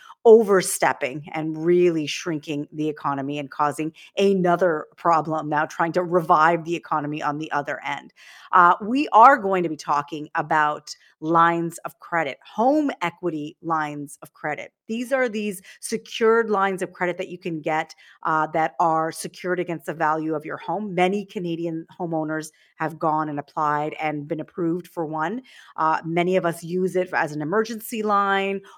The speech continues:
or maybe we can, you know, use it to renovate our home or go on a holiday. It's easy access to cash, and up until a year ago, it was pretty cheap too.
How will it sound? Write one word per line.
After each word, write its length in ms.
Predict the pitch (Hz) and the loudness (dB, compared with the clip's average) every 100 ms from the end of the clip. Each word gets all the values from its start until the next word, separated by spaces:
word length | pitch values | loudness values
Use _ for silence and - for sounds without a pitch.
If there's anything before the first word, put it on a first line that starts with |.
| - | -6
or 180 | 160 | -4
maybe 340 | 151 165 156 160 | -2 -2 -2 -2
we 120 | 147 | -6
can, 340 | - 160 147 147 _ - | -10 -10 -8 -12 _ -6
you 100 | 165 | -6
know, 20 | |
use 320 | 151 165 156 | -2 -4 -6
it 100 | 160 | -10
to 300 | - 151 147 156 | -6 -4 -6 -6
renovate 400 | 160 151 156 143 | -6 -4 -6 -6
our 120 | 147 | -6
home 720 | - 233 226 214 208 202 196 | -2 0 2 0 0 -2 -2
or 220 | 165 143 | -4 -4
go 220 | 139 160 151 | -2 -2 0
on 120 | 147 | -2
a 60 | |
holiday. 600 | 139 208 208 202 190 185 | -2 4 4 4 2 0
It's 180 | 175 - - | -2 -6 -8
easy 340 | 220 190 214 | -6 -2 2
access 460 | 165 165 - 165 - | 4 2 -2 -10 -10
to 100 | 147 | -6
cash, 380 | 151 143 185 | 0 0 0
and 160 | 170 151 165 | -8 -10 -10
up 140 | 170 | -10
until 260 | 240 196 156 | -10 -8 -8
a 40 | |
year 200 | 147 208 | -4 -4
ago, 140 | 147 | -2
it 60 | 151 | -6
was 120 | 147 | -10
pretty 220 | - 185 | -10 -12
cheap 400 | 143 - 214 175 | -10 -10 -8 -8
too. 360 | - 185 170 156 | -6 -4 -4 -6